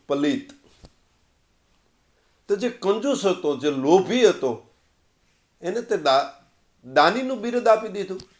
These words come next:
"કંજૂસને દાની કયો ને પાવન કયો પલિત." જે અપવિત્ર હતો એને તે પવિત્ર કીધો.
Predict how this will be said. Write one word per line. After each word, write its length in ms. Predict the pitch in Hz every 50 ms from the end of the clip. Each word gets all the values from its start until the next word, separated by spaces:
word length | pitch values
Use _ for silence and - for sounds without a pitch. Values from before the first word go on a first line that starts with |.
| _ _ _ _ _ _ _ _ _ _ _ _ _ _ _ _ _ _ _ _ -
"કંજૂસને 640 | 175 202 233 233 269 262 - - 240 254 262 240 202
દાની 420 | 170 185 185 196 214 233 254 247
કયો 420 | - - 208 202 214 226 233 226
ને 60 | 202 180
પાવન 560 | - - - 165 170 180 190 214 208 208 196
કયો 440 | - - - 175 190 208 214 196 180
પલિત." 720 | - - _ - 185 208 247 277 269 240 - - - - - _ _ _ _ _ _ _ _ _ _ _ _ _ _ _ _ _ _ _ _ _ _ _ _ _ _ _
જે 100 | 165 175
અપવિત્ર 800 | 175 - - - 196 269 285 277 277 247 233 233 226 - 208 196
હતો 280 | 185 175 175 - 196 180
એને 260 | 170 165 175 208 233
તે 160 | 226 - 226
પવિત્ર 500 | 220 - - 180 180 220 214 - 214 220
કીધો. 340 | 208 - 196 180 165 185 196